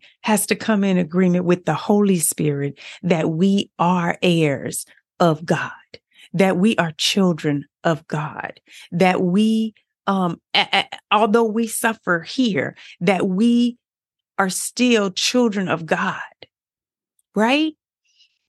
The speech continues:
And when that time comes for us to be fully glorified and live with the Father, we go to meet Jesus and the Father. We get to commune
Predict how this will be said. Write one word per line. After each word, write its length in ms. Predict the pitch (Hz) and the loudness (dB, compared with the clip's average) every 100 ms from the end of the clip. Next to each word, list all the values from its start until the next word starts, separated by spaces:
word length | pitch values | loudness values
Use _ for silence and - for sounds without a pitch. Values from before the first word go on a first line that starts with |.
| _ _ _ _ | _ _ _ _
And 280 | - 214 190 | 0 2 2
when 320 | 180 254 254 | 2 2 2
that 260 | 240 220 - | -2 -6 -8
time 340 | - 233 214 | -4 -2 -2
comes 500 | 190 - 247 233 208 | -4 -2 0 2 0
for 260 | - 175 - | 0 0 2
us 240 | 202 208 - - - | 2 2 -4 -18 -12
to 100 | - | -2
be 220 | 190 190 - - | 0 0 -4 -2
fully 340 | 240 254 226 | 2 2 0
glorified 1080 | 185 185 214 240 220 - 175 165 - 117 - - - | 0 2 2 2 -2 -6 -10 -10 -4 -4 -4 -12 -6
and 320 | 196 185 180 | 0 2 2
live 280 | 202 247 247 | 4 2 0
with 200 | 202 190 | -2 -4
the 120 | 175 - | -6 0
Father, 440 | 185 170 165 165 _ _ _ | 0 2 -2 -6 _ _ _
we 380 | - 180 339 440 | -4 2 2 2
go 300 | - 302 403 | -2 -2 -2
to 180 | 262 - | -4 -2
meet 280 | 254 311 302 | 0 0 0
Jesus 640 | 190 285 330 311 330 359 - - _ | -2 0 -2 -6 -10 -10 -14 -18 _
and 340 | - 294 320 320 | 0 2 2 2
the 80 | 339 | 2
Father. 640 | 381 453 480 143 - - _ _ _ _ _ - | 0 -2 -4 -8 -10 -18 _ _ _ _ _ -2
We 340 | 220 349 403 | 2 4 2
get 300 | - 359 370 | 0 -2 -2
to 180 | - 349 | -4 -6
commune 840 | 330 311 277 277 349 403 240 254 | -2 -2 0 2 0 0 0 0